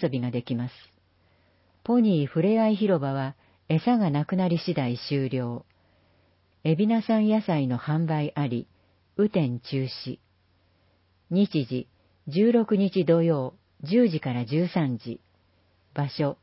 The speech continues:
史跡相模国分寺跡。国分南一の十九。対象、一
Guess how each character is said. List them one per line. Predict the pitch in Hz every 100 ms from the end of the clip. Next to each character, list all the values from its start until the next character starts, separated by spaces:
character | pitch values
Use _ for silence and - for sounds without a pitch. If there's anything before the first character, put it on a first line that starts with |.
| _ _ _ _ _ - -
史 | 190
跡 | 180 170 170
相 | 226 240 180
模 | 143
国 | 156 139 196
分 | 185 165
寺 | 151 135
跡。 | - 127 - _ _ _ _ _ _ _ -
国 | 160 - 180
分 | 180
南 | 175 165 160 156 - -
一 | 175 - 240
の | 180 131
十 | 117 156 156
九。 | - 135 117 - _ _ _ _ _ _ _ _ _
対 | 151 156 143 -
象、 | 143 135 - _ _ _ _
一 | 214